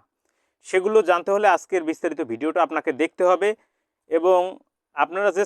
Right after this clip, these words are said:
সাপোর্ট দিচ্ছেন আমি অত্যন্ত, অত্যন্ত আপনাদের কাছে কৃতজ্ঞতা প্রকাশ করছি। আপনাদেরকে কি বলবো, আপনারা সাপোর্ট দিচ্ছেন, ভিডিও দেখছেন, আমার খুব ভাল লাগতেছে। তো আমি নিত্য নতুন এরকম যাতে ভিডিও দিয়ে যেতে পারি সেই দোয়াটা আমার প্রতি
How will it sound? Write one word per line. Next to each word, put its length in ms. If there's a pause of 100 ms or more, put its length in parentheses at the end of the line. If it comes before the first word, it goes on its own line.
সাপোর্ট 360
দিচ্ছেন 300 (100)
আমি 140 (460)
অত্যন্ত, 600 (200)
অত্যন্ত 540 (120)
আপনাদের 360
কাছে 160 (100)
কৃতজ্ঞতা 560
প্রকাশ 200 (100)
করছি। 200 (100)
আপনাদেরকে 460 (720)
কি 80 (120)
বলবো, 200 (120)
আপনারা 240 (100)
সাপোর্ট 320
দিচ্ছেন, 240 (120)
ভিডিও 200 (100)
দেখছেন, 280 (100)
আমার 140 (100)
খুব 100 (100)
ভাল 200
লাগতেছে। 420 (1120)
তো 80 (240)
আমি 140 (100)
নিত্য 180 (100)
নতুন 220
এরকম 280
যাতে 160 (100)
ভিডিও 200 (100)
দিয়ে 180
যেতে 260
পারি 180 (340)
সেই 300 (180)
দোয়াটা 360 (120)
আমার 200
প্রতি 180